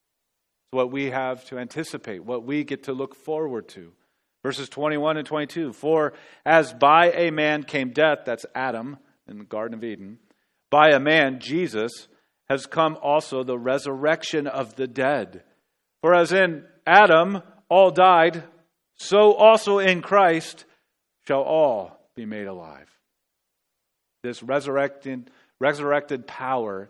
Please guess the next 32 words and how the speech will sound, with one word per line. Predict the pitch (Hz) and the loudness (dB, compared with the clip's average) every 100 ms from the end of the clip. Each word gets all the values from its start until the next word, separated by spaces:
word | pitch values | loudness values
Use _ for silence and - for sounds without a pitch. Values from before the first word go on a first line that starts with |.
| _ | _
that's | 117 113 - _ _ _ _ - | -10 -10 -14 _ _ _ _ -8
for | 139 151 113 | -4 -2 -4
us | 107 104 | -10 -14
and | 117 | -12
at | 123 117 | -10 -10
work | 113 135 151 143 | -10 -8 -8 -10
in | 117 110 | -16 -16
us | - 92 87 - - _ _ _ - | -16 -18 -20 -20 -20 _ _ _ -18
is | - | -10
foundational | 131 123 135 151 - 156 | -8 -4 -4 -4 -6 -14
to | 139 | -14
the | 131 | -10
good | 127 | -8
news, | 110 101 98 _ _ | -8 -12 -14 _ _
foundational | - 117 127 151 156 | -10 -6 -6 -8 -12
to | 131 123 | -14 -14
our | 110 | -14
faith, | 104 92 - _ - | -14 -16 -18 _ -14
foundational | 113 104 143 156 156 143 | -14 -6 -6 -6 -10 -16
to | 135 127 127 | -14 -16 -14
our | - 120 117 110 _ _ _ _ - | -12 -10 -10 -14 _ _ _ _ -14
future. | 123 123 - 85 85 _ _ _ _ _ _ _ _ _ _ _ - | -12 -12 -16 -20 _ _ _ _ _ _ _ _ _ _ _ _ -12
It | 131 | -8
is | 139 123 - _ - | -8 -10 -20 _ -20
displayed | 113 - - 127 151 151 135 | -20 -20 -18 -14 -12 -12 -16
in | 120 127 | -20 -20
Christ | - 127 127 - - | -20 -18 -18 -18 -14
and | 127 | -12
means | 131 127 - | -10 -12 -14
everything | 160 170 151 117 98 | -12 -10 -12 -14 -18
to | - 101 | -20 _
us. | 85 | _